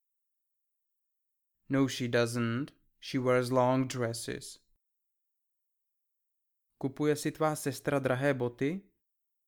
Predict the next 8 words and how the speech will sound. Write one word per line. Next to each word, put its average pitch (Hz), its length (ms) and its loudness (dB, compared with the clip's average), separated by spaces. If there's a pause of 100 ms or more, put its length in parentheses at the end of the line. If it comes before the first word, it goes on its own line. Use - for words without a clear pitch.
(3500)
Does 123 240 0
your 180 120 2
sister 160 360 -4
buy 139 280 2
expensive - 680 -4
shoes? 117 640 -6 (2250)
Ne, 120 460 -2
nekupuje. 120 840 -2